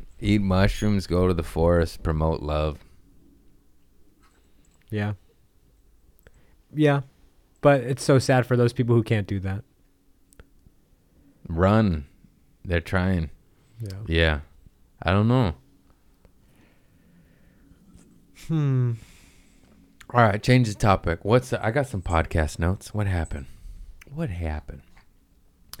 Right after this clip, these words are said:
Speaker 1: No more war talk. Flowers.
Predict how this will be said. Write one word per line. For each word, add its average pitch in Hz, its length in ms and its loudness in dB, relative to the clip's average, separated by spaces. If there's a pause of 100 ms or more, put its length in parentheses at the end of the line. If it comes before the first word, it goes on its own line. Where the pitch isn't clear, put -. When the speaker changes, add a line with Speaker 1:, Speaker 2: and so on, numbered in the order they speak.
(260)
Speaker 1:
No 139 340 4
more 135 360 4
war 95 340 2
talk. 73 380 -10 (260)
Flowers. - 840 -16